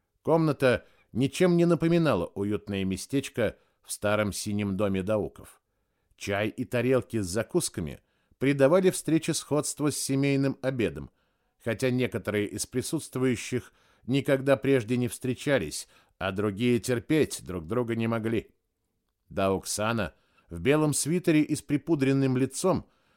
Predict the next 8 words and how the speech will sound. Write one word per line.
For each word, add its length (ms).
сидела 440
во 100
главе 320
стола 380
вместе 400
с 60
сыном 400
Кори, 480